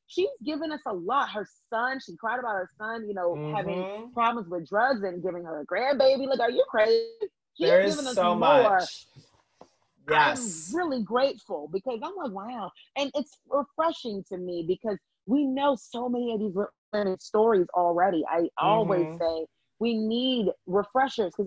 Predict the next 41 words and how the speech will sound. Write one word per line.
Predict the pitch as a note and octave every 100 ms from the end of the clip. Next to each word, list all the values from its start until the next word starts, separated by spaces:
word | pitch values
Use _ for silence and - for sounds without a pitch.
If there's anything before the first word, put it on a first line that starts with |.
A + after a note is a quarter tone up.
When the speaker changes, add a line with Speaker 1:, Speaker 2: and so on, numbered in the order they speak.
| -
Speaker 1:
I | B3
don't | D4 A#3+ A#3
know | C4 D4+
anything | C#4+ C4 - G3+ F#3+
about | F#3 F3 E3+
new | F3+ A3+
people, | A3+ F#3 F3 F#3
but | A3+
I |
know | B3+ B3
everything | - D4 D4 G#3+ A3+
about | A#3 C4
old | D4 A#4+ -
people. | A3 F3+ - - -
Speaker 2:
Right. | C#3 D#3 E3 D#3
Speaker 1:
I've | C#3 C#3
watched | D#4+ E4 -
Speaker 2:
And |
Speaker 1:
these | D#4+
kids | - E4 C4
grow | D4+ D#4+
up. | B4+ C5+ - - _ _ _
Speaker 2:
I | D#3+ F3+
think | - A3+ G#3+ - - _ _ _ _ _ _ _
I, | D#3+ F#3 G#3 - - -
and | F#3 F#3 - - _ -
I | D#3+ F3
think | - A3+ -
next | F3+ E3 -
season | - F3+ E3 F3+
when | F3 D#3+
she | D#3
comes | D#3 D#3 C3
back, | C3+ C3+ C#3 - _
I | - D3+
really, | C#3+ C3+ D3 D3+ D#3 D3+ D3 - _ _ _ _ _ - -
I |
really | E3+ E3+ F#3
want | E3 D#3+
her | C#3+ D#3+ D#3+ D3+ C3+
to | - D3+ D3 C#3+ C#3 C3+